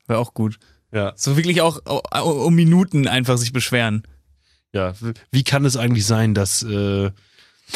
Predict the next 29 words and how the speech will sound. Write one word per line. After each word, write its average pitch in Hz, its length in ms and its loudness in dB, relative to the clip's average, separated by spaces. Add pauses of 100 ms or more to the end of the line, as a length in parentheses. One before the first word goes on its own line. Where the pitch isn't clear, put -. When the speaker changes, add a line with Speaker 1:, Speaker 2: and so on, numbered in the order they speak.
(140)
Speaker 2:
wo 151 100 0
habe 160 120 0
ich 180 40 -2
das 170 160 -2
neulich 170 220 0
gesehen? 151 340 0
Irgendwo, 165 600 0 (1040)
ah, 120 200 0
wo 117 140 0
war 127 100 0
das? 123 160 -2
Da 123 140 -2
war 127 100 0
das, - 400 -2 (680)
nee, 98 120 -2
das 95 160 -6
kriege 123 100 -6
ich 113 40 -2
jetzt 110 100 -4
nicht 110 80 -4
mehr 107 100 -4
zusammen, 110 240 -2
aber 165 120 2
Speaker 1:
Also 139 160 -2
Speaker 2:
das 107 80 -2
war 110 60 0
Speaker 1:
für 175 80 2
diese 160 200 0
Leserbriefe 151 840 0